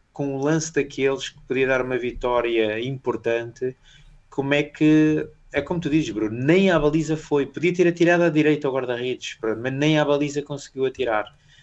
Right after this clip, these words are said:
completamente sozinho dentro da área. Epá, é que irritou-me tanto o lance porque eu já estava a festejar, a bola vinha no ar e nós todos estávamos a ver ele sozinho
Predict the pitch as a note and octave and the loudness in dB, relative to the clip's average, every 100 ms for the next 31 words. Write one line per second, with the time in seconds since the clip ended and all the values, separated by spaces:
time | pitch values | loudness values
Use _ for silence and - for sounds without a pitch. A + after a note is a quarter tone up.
0 | _ _ _ - C#3 C3 C#3+ C#3 C3+ C3+ | _ _ _ -6 -4 2 2 2 0 -2
1 | C3 B2+ A#2+ B2+ A#2+ A2+ A2+ A2+ A2+ G2 | -4 -4 -4 -4 -4 -6 -4 0 2 2
2 | F#2+ F#2+ - - - - C#3 C#3 C#3 - | 0 -4 -10 -16 -14 -2 0 0 -4 -2
3 | D#3+ D3+ D3+ F3+ E3+ F3 E3 D#3+ E3 E3 | -2 0 -2 -2 0 0 0 0 -2 -4
4 | - F3 F#3 F#3 F3+ F#3 - - D#3 F3+ | -6 -2 0 0 2 0 -2 -4 0 2
5 | D#3 A#2 A#2+ E3 E3+ D#3+ F#3 F#3 D#3+ C#3+ | 2 0 0 2 2 0 -2 -2 0 2
6 | C#3+ D3 D#3+ F3+ E3 F3 E3 F#3+ - F#3+ | 2 2 -2 -6 -6 -6 -4 -4 -2 -4
7 | F3+ E3+ E3 D#3 F3 F#3 F#3 F#3+ E3+ F#3 | -4 -2 0 2 2 0 -2 -2 -2 -4
8 | F#3 | -6